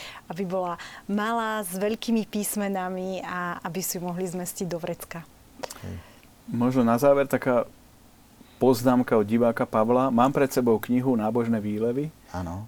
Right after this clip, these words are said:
Speaker 3: vydaná v roku tisíc deväťsto šesť.
Speaker 2: Ó.
Speaker 3: To je symbol vlastne toho,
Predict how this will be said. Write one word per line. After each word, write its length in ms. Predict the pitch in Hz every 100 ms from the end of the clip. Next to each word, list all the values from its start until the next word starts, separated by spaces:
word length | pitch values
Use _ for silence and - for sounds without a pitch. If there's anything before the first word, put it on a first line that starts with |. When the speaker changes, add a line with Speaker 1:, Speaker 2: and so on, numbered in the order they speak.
| -
Speaker 3:
vydaná 640 | 101 113 123 123 117 117 110 -
v 160 | - 104
roku 160 | 101 110
tisíc 320 | - 117 107
deväťsto 400 | 104 101 - -
šesť. 400 | - - - - _ _ _ _ 117
Speaker 2:
Ó. 240 | 107 - - -
Speaker 3:
To 80 | -
je 160 | 196 185
symbol 560 | - 180 170 156 139
vlastne 320 | 120 123 - 131
toho, 240 | 131 131